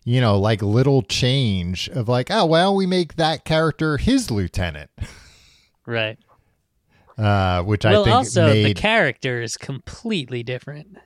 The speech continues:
Speaker 1: Yeah, he's, he's a way different, he's, uh, he doesn't ha-, you know, he, he's lost his legs, but he's also, like, burned over fifty percent of his body and,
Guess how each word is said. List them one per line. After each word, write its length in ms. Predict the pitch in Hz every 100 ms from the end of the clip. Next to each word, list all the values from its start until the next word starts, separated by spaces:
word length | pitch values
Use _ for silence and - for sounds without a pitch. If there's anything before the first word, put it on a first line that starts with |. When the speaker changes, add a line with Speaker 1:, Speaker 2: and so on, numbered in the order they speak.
| _ _ _ _ _ _ _ _ - - -
Speaker 1:
Yeah, 520 | 113 139 117 92 82
he's, 260 | 90 120 107
he's 240 | 143 120
a 80 | 139
way 240 | 131 139
different, 320 | 143 127 120 123
he's, 400 | 127 143 107 85 - 110 - 135
uh, 540 | 110 104 101 95 90
he 140 | 120 120
doesn't 320 | 170 185 165
ha-, 280 | 139 131 113
you 200 | 120 110
know, 100 | 98
he, 200 | 92 107
he's 520 | 104 107 110 98 -
lost 440 | 104 110 151 135 -
his 220 | 107 87
legs, 400 | 107 117 110 98
but 160 | - 92
he's 180 | 87
also, 320 | 110 107 - 95
like, 380 | 82 80 80
burned 460 | - 107 120 117 110
over 240 | 98 92
fifty 320 | - 110 - 107
percent 400 | - - 113 95
of 80 |
his 100 | 78
body 800 | - 131 131 123 120 120 120 117
and, 340 | 95 80 76